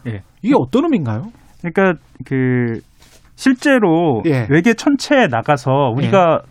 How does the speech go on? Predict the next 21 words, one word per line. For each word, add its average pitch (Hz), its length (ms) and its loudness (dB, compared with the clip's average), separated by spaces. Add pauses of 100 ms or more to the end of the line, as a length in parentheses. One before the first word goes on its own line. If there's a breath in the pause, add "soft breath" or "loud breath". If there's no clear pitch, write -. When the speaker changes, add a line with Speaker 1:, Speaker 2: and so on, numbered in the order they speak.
Speaker 3:
그, 120 440 -4
그 127 120 -8
천체를, 208 580 0
그러니까 - 300 -16
화성을 247 520 2
관측할 170 360 -2
수 196 100 -6
있는 165 120 -2
방법은 143 260 0
지금까지 143 280 -2
두 123 180 -8
가지였습니다. 139 540 -4
그러니까 107 220 -6 (280 loud breath)
인공위성처럼 190 800 2 (120)
멀리서 220 340 2
사진을 180 280 0
찍는 202 280 -2
방법 120 300 -4
하나고요. 113 400 -6
궤도를 127 300 -2
돌면서요. 110 400 -6